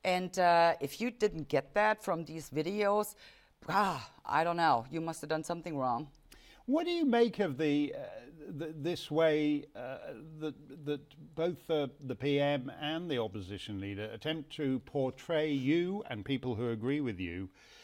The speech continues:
Speaker 2: as some kind of, uh, so-called extremist fringe? I, I just ran the numbers 'cause I was curious.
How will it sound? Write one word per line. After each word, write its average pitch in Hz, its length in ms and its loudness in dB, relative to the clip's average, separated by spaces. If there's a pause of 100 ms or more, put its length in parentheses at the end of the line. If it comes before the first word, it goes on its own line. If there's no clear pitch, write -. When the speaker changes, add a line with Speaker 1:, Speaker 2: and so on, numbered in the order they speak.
(360)
Speaker 2:
as 117 500 0
some 135 380 0
kind 120 380 -2
of, 117 240 0 (240)
uh, 107 320 -2 (180)
so-called 123 680 -2
extremist 127 1120 -2
fringe? 127 560 -6
I, 220 220 -2 (160)
I 262 80 0
just 196 320 -6
ran 151 300 0
the 127 80 0
numbers 151 500 -2
'cause 117 180 -8
I 123 120 -2
was 117 180 -6
curious. 175 720 0